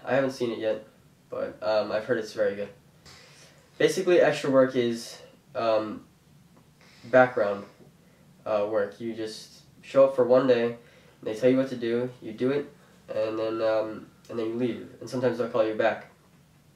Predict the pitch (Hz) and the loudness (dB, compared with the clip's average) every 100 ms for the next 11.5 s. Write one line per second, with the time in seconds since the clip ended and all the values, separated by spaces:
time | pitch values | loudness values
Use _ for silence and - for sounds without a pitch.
0 | _ - - - - - _ _ _ - | _ -20 -20 -20 -20 -20 _ _ _ 0
1 | 123 120 117 113 - - _ _ _ - | 4 4 4 0 -6 -14 _ _ _ -10
2 | 123 139 131 - _ _ - 127 123 139 | -2 0 -2 -6 _ _ 0 2 8 6
3 | 143 - - 127 127 143 139 131 123 123 | 6 -2 -6 -2 -2 2 4 4 4 2
4 | 123 123 117 110 110 - 120 117 120 113 | 4 2 2 0 -4 -2 0 0 0 2
5 | 107 - 117 113 104 - - - _ _ | 0 -2 -6 -6 -6 -12 -20 -20 _ _
6 | _ _ - 123 120 - 131 131 120 113 | _ _ -4 2 2 2 0 4 4 2
7 | 113 - - 120 123 127 117 117 - 131 | -4 -12 -2 0 2 0 0 -2 -2 0
8 | 120 120 123 127 127 - _ - 113 110 | 2 2 2 0 -6 -18 _ -10 -6 -2
9 | 113 120 - 113 - 123 117 110 104 101 | 0 -2 -4 -12 -6 -4 -2 -4 -6 -10
10 | 101 - _ _ _ _ _ _ - 120 | -16 -20 _ _ _ _ _ _ -16 -14
11 | - 101 101 - | -14 -16 -16 -18